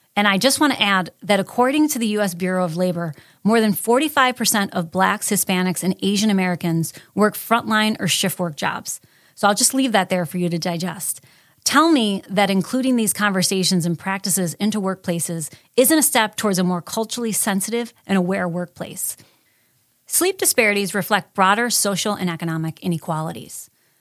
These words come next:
as stress, workload, and environmental factors disproportionately affect minority groups.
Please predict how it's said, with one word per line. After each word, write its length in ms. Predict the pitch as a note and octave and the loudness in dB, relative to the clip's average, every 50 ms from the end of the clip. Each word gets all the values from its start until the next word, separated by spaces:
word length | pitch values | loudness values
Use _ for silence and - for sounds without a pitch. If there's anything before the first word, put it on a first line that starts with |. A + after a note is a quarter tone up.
| _ _ _ _ _ _ - | _ _ _ _ _ _ -4
as 220 | F3+ F3 E3+ D3+ - | -2 0 2 2 2
stress, 500 | - - - A#3 A3 A3+ - - - - | 2 4 2 2 2 2 2 0 0 -2
workload, 600 | F#3+ E3 G3+ F#3+ - - G#3+ G3+ G3 G3 G3 F#3+ | -2 -4 -4 -4 -2 0 0 0 2 0 -2 -2
and 100 | - F3+ | -2 -2
environmental 640 | E3+ E3 D#3+ F3+ F#3 F#3 F#3 F3+ F3 F3+ E3+ F3 D#3 | 0 0 0 0 0 2 2 0 0 0 -2 -4 -4
factors 500 | - D#3+ D#3+ D#3 - F3 E3 D#3+ C#3+ - | -4 -6 -6 -6 -6 -6 -4 -4 -4 -4
disproportionately 1000 | F3+ C#3+ G3+ A3 - - - C#4 - - A3+ G3+ - - G3+ F3 F#3 F#3 F3+ - | -2 0 0 2 2 2 0 -2 0 0 -2 0 0 -2 -4 -2 -2 -2 -2 -2
affect 400 | - - - - F3+ E3 - - | -6 -8 -2 -2 -2 -2 -2 -4
minority 420 | F3+ E3+ E3+ E3+ E3+ D#3+ D#3 D#3 D#3+ | -4 -2 0 -2 -2 -2 -2 -4 -6
groups. 480 | D3 F3+ F3 D#3 C#3+ - - - - | -4 -4 -6 -6 -6 -8 -8 -8 -8